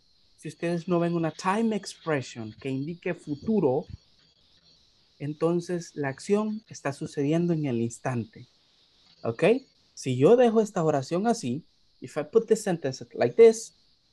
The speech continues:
está hablando de algo que está sucediendo en el instante. Right? So, the class is finishing. La clase está terminando. So, probably I'm just giving my last words for the class to finish.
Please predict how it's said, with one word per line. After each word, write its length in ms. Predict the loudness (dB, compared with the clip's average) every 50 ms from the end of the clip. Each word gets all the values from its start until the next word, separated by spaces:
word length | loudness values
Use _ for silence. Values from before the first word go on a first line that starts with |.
| _ _ _ _ _ _ _ _ -12
está 260 | -12 -12 -8 -8 -6
hablando 440 | -4 -2 -2 0 0 0 -2 -2 -2
de 120 | -2 -2
algo 380 | -2 -2 -2 0 -2 -2 -2 -2
que 80 | -8
está 200 | -12 -8 -10 -10
sucediendo 600 | -8 -8 -12 -10 -8 -6 -2 -2 -2 -2 -2 -4
en 140 | -4 -4 -4
el 100 | -4 -6
instante. 720 | -6 -8 -10 -10 -10 -8 -8 -8 -10 -12 -14 -14 -14 -16 -18 _ _ _ _ _ _ _ _ _
Right? 420 | -6 -4 -2 0 0 -2 -2 -6 -12 -20 -20 _ _ _ _ _ _ _ _ _
So, 440 | -10 -2 2 4 4 4 2 0 -4 -4
the 160 | -2 -2 -2 -2
class 520 | -6 -2 2 4 4 4 4 0 -2 -6 -6
is 220 | -6 -6 -6 -6 -6
finishing. 580 | -4 -2 0 0 0 0 -2 -6 -6 -4 -2
La 160 | -4 -4 -6
clase 260 | -4 -6 -6 -6 -6 -8
está 240 | -8 -6 -6 -4 -2
terminando. 840 | -2 -2 -2 -2 -2 -2 0 -2 -2 -2 0 0 -2 -2 -4 -6 _ _ _ _ _ _ _ _ _ _
So, 480 | -4 0 2 4 4 4 4 2 -2 -4
probably 440 | 0 2 4 4 4 4 2 2 2
I'm 220 | 0 0 0 -2 -4
just 240 | -4 -6 -6 -8 -8
giving 380 | 0 0 2 2 4 2 2 2
my 140 | 0 0 0
last 300 | 0 0 -2 -2 -4 -4
words 600 | 0 2 2 2 2 0 -4 -4 -4 -4 -6 _ _ _ _ _ _
for 160 | _ 0 2 2
the 80 | 2 2
class 260 | 2 -2 -2 -4 -4 -6
to 100 | -6 -6
finish. 580 | -2 0 0 2 2 0 -4 -6 -12 -16 -18